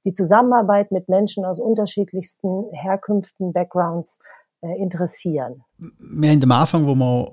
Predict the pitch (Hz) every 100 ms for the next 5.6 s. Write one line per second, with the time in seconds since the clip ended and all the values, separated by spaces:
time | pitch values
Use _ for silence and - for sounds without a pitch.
0 | - 131 127 127 123 123 120 120 123 120
1 | 123 - 139 143 151 151 - 135 - -
2 | 117 - 139 - 135 - 139 135 139 123
3 | 117 139 - 113 113 139 - 120 117 117
4 | - - - - _ _ 135 123 120 -
5 | 113 107 - 104 95 90